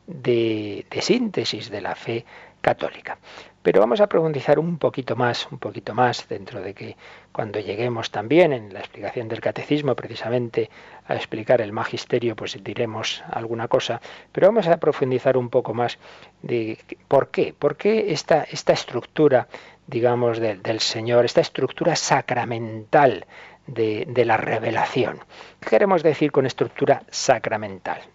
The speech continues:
Dicho en términos muy sencillos, eh, entre nosotros los hombres,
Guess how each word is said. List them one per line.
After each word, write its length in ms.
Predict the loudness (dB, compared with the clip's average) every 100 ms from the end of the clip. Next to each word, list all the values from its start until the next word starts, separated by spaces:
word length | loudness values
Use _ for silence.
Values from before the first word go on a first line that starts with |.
| -10
Dicho 240 | 0 4
en 120 | 4
términos 420 | 6 4 4 -2
muy 160 | -4 -6
sencillos, 720 | -4 -8 -8 -6 -6 -6 -12 -14 -18 -18 -20 _
eh, 180 | 0 0
entre 540 | -2 -6 -8 -4 -2
nosotros 420 | -2 2 2 4
los 180 | 0 2
hombres, 460 | 0 0 -4 -4